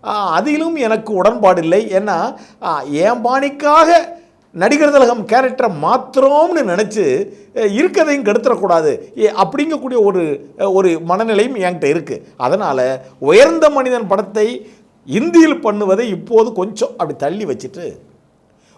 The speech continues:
பாபு படத்தையும் பார்த்துட்டேன், பாபு படமும் சிறப்பாக தான் இருக்கு,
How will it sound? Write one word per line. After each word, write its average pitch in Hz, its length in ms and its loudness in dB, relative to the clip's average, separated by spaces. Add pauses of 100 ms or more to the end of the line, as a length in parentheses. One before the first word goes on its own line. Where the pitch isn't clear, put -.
(100)
பாபு 277 320 6
படத்தையும் 233 460 -2
பார்த்துட்டேன், 139 500 -2 (200)
பாபு 302 400 4
படமும் 240 280 -2
சிறப்பாக 170 400 0
தான் 160 120 -2
இருக்கு, 117 400 -6